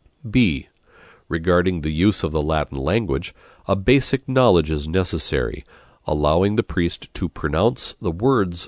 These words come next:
correctly and understand their meaning. C. Regarding knowledge of the execution of the rite,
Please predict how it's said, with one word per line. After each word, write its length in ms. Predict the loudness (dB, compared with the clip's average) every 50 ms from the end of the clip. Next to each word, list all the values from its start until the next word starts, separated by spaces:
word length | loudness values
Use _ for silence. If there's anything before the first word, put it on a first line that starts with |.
| -12 _
correctly 640 | -8 -2 0 0 0 0 -2 -6 -6 -6 -6 -6 -8 -12 _
and 260 | -4 -4 -4 -4 -4 -8 -8 _
understand 840 | -2 -2 0 0 -2 -4 -4 -6 -4 -2 -2 -2 -2 -2 -4 -6 -8 -6
their 160 | -2 -2 0
meaning. 480 | 0 0 2 2 2 2 0 -4 -6 -12 _ _ _ _ _ _ _ _ _ _ _ _ _ _ _ _ _ _ _ _ _ _ _ _ _ _ _ _
C. 500 | _ -12 -4 0 2 2 2 0 -4 -10 -16 _ _ _ _ _ _ _ _ _ _ _ _ _ _ _ _ _ _ _ _ _ _
Regarding 540 | -6 -2 2 4 6 6 6 4 2 0 -4 -8 _ _ -8
knowledge 460 | -2 2 4 4 6 6 6 4 4 2
of 80 | 0
the 160 | 0 -2 -2
execution 720 | -4 -8 -8 -6 -6 -6 -6 0 0 0 2 2 -2 -2 -2
of 100 | -4 -4
the 100 | -6 -4
rite, 440 | -2 0 2 2 2 0 -2 -4